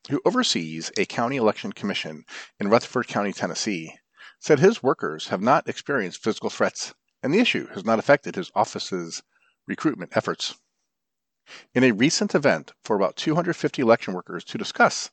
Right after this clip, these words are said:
the twenty twenty-four presidential cycle, some who worked the twenty twenty and twenty twenty-two elections were, quote, "eager to return," he said. Quote, "Threats to election officials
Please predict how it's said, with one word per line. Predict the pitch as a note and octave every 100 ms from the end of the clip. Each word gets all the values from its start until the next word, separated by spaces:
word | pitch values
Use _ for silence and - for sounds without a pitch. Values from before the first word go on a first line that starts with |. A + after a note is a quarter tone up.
| -
the |
twenty | G2+ - A2
twenty-four | - F#2+ - B2 F#2+
presidential | - G#2+ G#2 G2+ F#2
cycle, | - A#2+ - E3 _ _ - - _
some | - C#3
who | B2+
worked | A2 G#2+ -
the | F2
twenty | - G2 F#2
twenty | - A2+ F#2 E2+
and | G2+
twenty | - A2
twenty-two | F#2+ G#2+ F#2 F#2+
elections | G2+ A2 - D#3
were, | F#2 F2+ E2
quote, | - G2 F#2 - - - - -
"eager | B2+ E3+
to | E3+ -
return," | E3+ - F#2 -
he | - D#2+
said. | - D2 - _ _ _ _ _ _ _ _ _ _ -
Quote, | - G2 - - _ _
"Threats | - - A3 -
to | -
election | A3+ - -
officials | D#3+ F#2 - D#2+ D#2